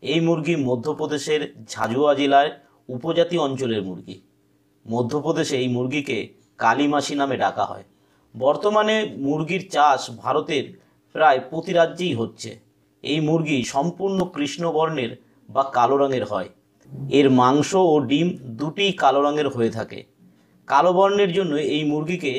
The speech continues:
সহজেই চেনা যায়। করকনাথ মুরগির গুণাবলী, এই মুরগির চাহিদা মূলত এর বহু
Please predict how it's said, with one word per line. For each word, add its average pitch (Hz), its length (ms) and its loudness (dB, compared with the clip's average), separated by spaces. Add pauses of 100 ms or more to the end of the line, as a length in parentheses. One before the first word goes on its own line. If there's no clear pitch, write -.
(140)
সহজেই 165 460 -2
চেনা 104 260 -8
যায়। 107 220 -14 (760)
করকনাথ 170 540 2
মুরগির 170 340 -2 (100)
গুণাবলী, 110 560 -4 (1120)
এই 170 180 4
মুরগির 180 460 4
চাহিদা 156 400 2 (180)
মূলত 143 360 -2 (120)
এর 151 240 -4
বহু 127 220 -4